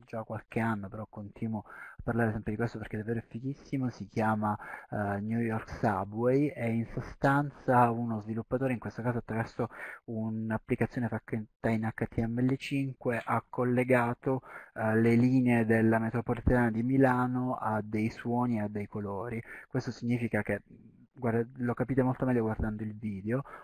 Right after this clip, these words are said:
ogni volta che un treno della metropolitana incrocia un'altra linea produce come un arpeggio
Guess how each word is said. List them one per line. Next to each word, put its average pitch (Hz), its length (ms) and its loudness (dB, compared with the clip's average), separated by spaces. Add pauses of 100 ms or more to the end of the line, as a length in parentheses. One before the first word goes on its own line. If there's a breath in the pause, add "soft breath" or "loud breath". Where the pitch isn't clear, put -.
ogni 127 280 2
volta 127 420 2
che 117 300 2
un 120 180 -2
treno 135 240 2
della 110 220 2
metropolitana 113 680 0
incrocia 113 600 -2
un'altra 113 340 0
linea 123 400 4
produce 110 420 -6
come 110 280 -4
un 107 60 -6
arpeggio 104 760 -6